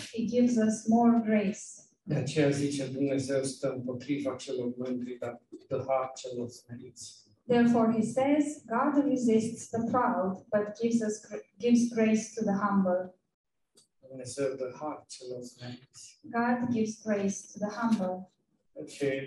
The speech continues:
Speaker 2: dacă nu ești smerit,
Speaker 1: And if you are not humble,
Speaker 2: adică dacă ești mândru,
Speaker 1: I mean,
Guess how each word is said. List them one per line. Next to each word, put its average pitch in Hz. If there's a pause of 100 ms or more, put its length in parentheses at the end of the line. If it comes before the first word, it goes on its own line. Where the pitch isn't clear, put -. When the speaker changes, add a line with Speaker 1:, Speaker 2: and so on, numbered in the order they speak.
(2000)
Speaker 2:
dacă -
nu 156
ești -
smerit, - (460)
Speaker 1:
And 220
if 226
you 214
are 196 (120)
not 277 (120)
humble, 214 (320)
Speaker 2:
adică 123
dacă 120
ești 113
mândru, 143 (800)
Speaker 1:
I 220
mean, 214